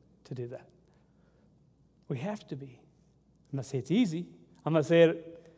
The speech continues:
every day I feel that way. <laughs> But we have to embrace the way that Jesus died.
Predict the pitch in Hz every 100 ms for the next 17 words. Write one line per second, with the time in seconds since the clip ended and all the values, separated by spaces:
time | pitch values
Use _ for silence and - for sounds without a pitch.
0 | - _ 160 143 127 151 262 151 156 131
1 | 123 127 123 - - - - - - -
2 | - - - _ _ _ _ _ _ _
3 | - _ _ _ - _ _ _ _ _
4 | - 175 160 135 202 185 - - - -
5 | 156 151 127 123 143 143 131 117 - -
6 | - _ _ _ _ _ _ _ _ _
7 | _ _ _ _ _ _ _ _ _ _
8 | _ _ _ 139 131 127 131 135 156 135
9 | 123 131 - 123 139 156